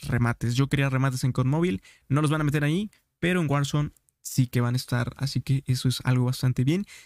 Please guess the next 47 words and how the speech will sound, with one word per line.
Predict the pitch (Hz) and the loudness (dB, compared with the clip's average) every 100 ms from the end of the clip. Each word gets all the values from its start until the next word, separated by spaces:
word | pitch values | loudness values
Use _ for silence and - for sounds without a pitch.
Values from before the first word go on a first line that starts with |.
| _ | _
que | - | -2
de | 196 | 0
fondo | 180 170 170 | 0 0 0
pues | 135 | 0
también | 131 135 139 - _ | 0 0 -2 -8 _
estaré | - 135 127 123 | -6 -2 -2 0
dejando | 139 - 131 127 | -2 0 2 2
ahí | 127 127 | 2 2
unos | 123 | 0
videitos | 127 127 131 139 139 | 2 0 0 -2 -2
demostrativos | 135 135 - 123 147 151 139 | -4 -2 -2 0 0 0 0
de | 139 151 | 0 2
donde | 135 139 139 143 - - _ - | 2 2 0 -2 -8 -20 _ 0
hacen | 123 - 135 131 - | 0 2 0 0 2
los | 139 151 156 | 2 2 0
remates, | 127 123 127 123 120 120 - | 0 2 2 2 0 -2 -2
y | 131 | -2
creo | 151 175 | -2 -2
que | 180 | -2
eso | 180 180 | -2 -2
es | 170 170 | -2 0
lo | 165 | 0
más | 160 156 - - | 0 0 -4 -2
importante, | 147 135 131 127 147 147 | 0 4 6 6 2 0
lo | |
más | 131 127 | 0 0
relevante | 139 131 123 139 139 143 - _ _ _ _ - | 0 2 2 2 0 -2 -4 _ _ _ _ 0
que | |
he | 139 | 0
visto | 143 147 | 2 0
hasta | 139 120 | 0 0
ahorita. | 127 156 185 196 - _ _ | 0 0 -2 -2 -8 _ _
Ah, | - 156 | 0 2
el | 165 | 2
tema | 160 160 | 0 2
del | 135 139 | 2 2
audio, | 180 156 156 | 2 0 0
también | 120 127 135 | 0 2 2
me | 131 | 0
parece | 123 131 139 | 0 -2 0
que | 127 | 0
va | |
a | |
haber | 127 127 | 2 0
diálogos | 123 131 127 131 135 | 0 2 2 0 0
en | |
español. | 127 - - 117 175 196 | -4 -4 -2 0 0 -2